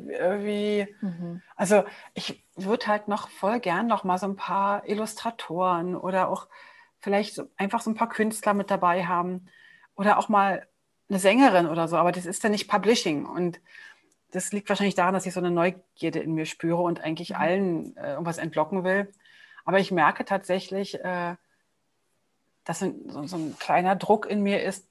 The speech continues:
Speaker 1: doch immer wieder in meiner Publishing-Welt zu bleiben, dass ich die Leute nicht so ganz weit rausschleudere.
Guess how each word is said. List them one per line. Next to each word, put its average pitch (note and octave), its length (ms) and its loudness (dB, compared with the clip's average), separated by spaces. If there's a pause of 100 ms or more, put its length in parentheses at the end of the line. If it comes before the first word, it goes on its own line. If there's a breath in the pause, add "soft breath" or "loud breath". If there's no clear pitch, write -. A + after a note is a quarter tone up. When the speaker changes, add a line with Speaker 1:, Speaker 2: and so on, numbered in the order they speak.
(100)
Speaker 1:
doch - 280 -2
immer G3 200 2
wieder G3 160 6
in D#3+ 80 2
meiner F3+ 240 6
Publishing-Welt F#3 720 4
zu F#3 100 -2
bleiben, C#3 320 2
dass D#3 140 0
ich E3+ 80 -4
die F#3 100 2
Leute E3+ 220 6
nicht F3+ 180 2
so F3+ 100 2
ganz D3+ 280 4
weit E3 220 4
rausschleudere. C3+ 1400 2